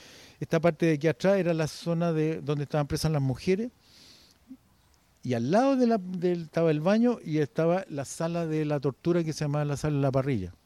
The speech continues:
donde interrogaban a los presos. Y además que nosotros éramos, escuchábamos la, las torturas de los, a, que, a los prisioneros que estaban siendo interrogados. Esta casita que está atrás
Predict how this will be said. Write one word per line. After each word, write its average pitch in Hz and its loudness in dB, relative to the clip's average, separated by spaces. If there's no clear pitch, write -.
donde 127 0
interrogaban 123 0
a 139 0
los 143 -4
presos. 160 -6
Y 143 -4
además 160 0
que 170 -4
nosotros 135 -4
éramos, 131 -2
escuchábamos 147 0
la, 139 -2
las 139 -8
torturas 151 -2
de 143 -2
los, 135 -4
a, 135 -6
que, 123 -14
a 135 -6
los 123 -4
prisioneros 139 -2
que 135 -6
estaban 135 -2
siendo 135 -6
interrogados. 127 -6
Esta 180 -6
casita 170 -6
que 156 -10
está 170 -4
atrás 190 -4